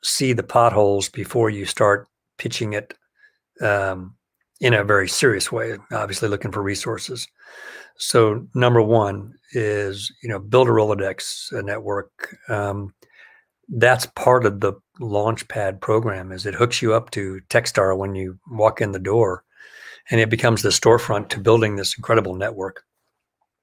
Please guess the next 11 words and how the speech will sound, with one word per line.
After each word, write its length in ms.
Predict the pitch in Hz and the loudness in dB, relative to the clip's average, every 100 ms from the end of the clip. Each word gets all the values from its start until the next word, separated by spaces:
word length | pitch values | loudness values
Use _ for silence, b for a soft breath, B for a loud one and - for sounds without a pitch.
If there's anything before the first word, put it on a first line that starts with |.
| _ - - B B - | _ -20 -20 B B 0
And, 500 | 113 104 98 95 - _ - | 2 2 0 -6 -12 _ 0
um, 540 | 98 98 98 98 110 _ _ _ _ _ - | 2 2 0 -6 -14 _ _ _ _ _ -4
and 440 | 110 101 98 107 110 | 0 0 0 -4 2
once 260 | 139 127 | 2 2
you 120 | 123 104 | 2 4
have 220 | 120 110 | 4 2
established 420 | - 120 110 101 | 2 2 4 2
that 160 | 104 98 | -2 2
network 400 | 160 151 107 107 | 0 2 -2 -2
and 80 | |
you're 180 | 104 98 | -4 -6